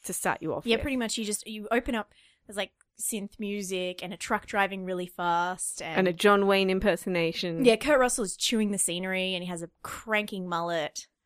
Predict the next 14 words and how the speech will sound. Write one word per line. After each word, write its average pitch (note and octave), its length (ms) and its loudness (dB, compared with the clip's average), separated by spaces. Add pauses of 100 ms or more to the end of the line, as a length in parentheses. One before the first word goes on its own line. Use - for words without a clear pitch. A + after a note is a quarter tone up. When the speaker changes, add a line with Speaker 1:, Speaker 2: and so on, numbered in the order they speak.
(200)
Speaker 1:
Um, F#3+ 340 4
I G3+ 220 4 (480)
personally, C#4+ 580 4
um, G3 320 0
I, F#3+ 240 2
I've G3+ 160 6
already B3+ 200 6
written G3 420 -2
a, F3+ 220 2
a E3+ 80 0
review E3+ 320 -2
of E3+ 100 -4
this D#3+ 180 -4
movie. E3 320 0